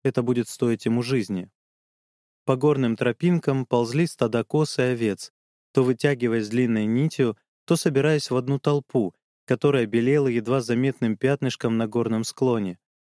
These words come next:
Безмолвные и безлесные горы, их свежие альпийские луга, видневшиеся позади утесы,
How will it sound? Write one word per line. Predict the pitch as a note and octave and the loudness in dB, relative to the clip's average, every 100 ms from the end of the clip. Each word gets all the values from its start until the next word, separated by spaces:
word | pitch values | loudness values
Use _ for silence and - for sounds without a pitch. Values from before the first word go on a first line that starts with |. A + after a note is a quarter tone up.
| _ _ _ _ - | _ _ _ _ -2
Безмолвные | C#3 B2+ D#3 E3+ C#3+ B2+ | -2 2 2 2 0 0
и | A#2 | 0
безлесные | B2 B2 C3 B2 - A2 | 0 0 0 0 -2 -2
горы, | G2+ B2+ D3+ D3 A#2+ _ _ _ - | 0 0 2 0 -4 _ _ _ 0
их | F3 | 0
свежие | - F#3+ D#3 C3+ | 2 0 2 2
альпийские | A#2+ - D3 - - A2 | 0 -2 -4 -4 -2 0
луга, | A2 G#2+ C#3+ D#3 C3+ _ _ - | 0 0 0 0 -4 _ _ -2
видневшиеся | B2+ D#3 F3+ - B2 - A#2 | 0 2 2 0 -2 -2 -2
позади | C3 A#2+ A#2+ B2 | 0 0 0 0
утесы, | G#2 - D#3 D#3+ - | 0 0 0 0 -2